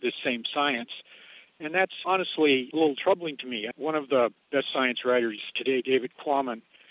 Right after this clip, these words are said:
wrote in one of his books that faith comforts, but data persuade. I'm personally comfortable with the idea of people having faith that meets spiritual needs. I think that's terrific, and it, in many ways it helps humans get along together.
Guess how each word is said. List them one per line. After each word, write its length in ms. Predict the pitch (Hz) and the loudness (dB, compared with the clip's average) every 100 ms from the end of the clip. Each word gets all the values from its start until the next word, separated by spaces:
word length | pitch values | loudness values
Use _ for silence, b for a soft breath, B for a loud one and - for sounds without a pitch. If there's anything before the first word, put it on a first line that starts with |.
| B B _ 196 | B B _ -12
wrote 360 | 135 127 117 | -4 0 0
in 100 | 120 | 0
one 120 | 120 | -6
of 80 | 117 | -6
his 160 | 113 107 | -6 -4
books 280 | - 120 - | -4 -4 -2
that 220 | 117 110 - - | 0 0 -4 0
faith 200 | 151 139 - | 2 2 -4
comforts, 420 | 165 165 147 123 - - - | -6 -2 0 -2 -4 -12 -2
but 160 | 110 - | -4 0
data 240 | 135 131 | 0 2
persuade. 800 | 127 101 - - 151 139 113 - - | 0 -4 -6 0 2 2 0 -10 -14
I'm 100 | 180 | -2
personally 400 | 196 190 180 131 | 0 0 0 -2
comfortable 460 | 127 156 - 135 120 | -2 -6 -2 0 0
with 100 | 113 | 0
the 120 | 120 | 2
idea 260 | 117 123 | 2 -2
of 80 | 110 | -6
people 300 | - 131 123 - | -10 -4 -4 0
having 360 | 147 139 117 - | 0 0 -6 0
faith 220 | 156 165 - 220 180 | 2 2 -2 -18 -8
that 180 | 127 185 | -8 -6
meets 200 | 156 135 - - - | -10 -8 -10 -10 -10
spiritual 480 | - 147 139 - 123 | -2 0 0 0 -2
needs. 340 | 156 185 110 - - | 0 -2 -2 -8 -10
I 100 | 147 | -8
think 200 | - 127 | -6 -6
that's 180 | 127 - - | -8 -10 -12
terrific, 420 | 156 180 - 110 - | -2 -2 -2 -8 -8
and 140 | 117 B B B B _ | -10 B B B B _
it, 140 | 240 - - 214 - | -16 -16 -18 -16 -14
in 160 | 127 | -10
many 160 | 127 123 | -6 -6
ways 220 | 123 113 | -4 -4
it 140 | 110 - | -6 -4
helps 200 | 139 - | -6 -4
humans 260 | 143 135 113 | -8 -8 -6
get 100 | 120 | -2
along 380 | 110 127 151 139 | 0 2 2 0
together. 340 | 117 104 113 | -6 -4 -2